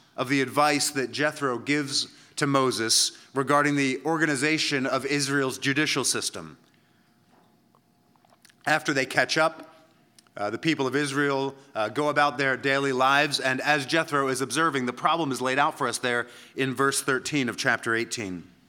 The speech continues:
It says, "The next day," so after this interaction with Jethro,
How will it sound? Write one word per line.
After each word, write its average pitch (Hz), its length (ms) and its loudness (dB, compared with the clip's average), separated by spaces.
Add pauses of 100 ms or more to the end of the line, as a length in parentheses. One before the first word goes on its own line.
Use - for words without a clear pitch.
(1000)
It 135 100 -2
says, 143 180 2
"The 151 80 2
next 160 260 2
day," 110 260 2
so 123 160 0
after 131 220 2
this 113 180 -2
interaction 117 600 0
with 107 120 -4
Jethro, 98 540 -6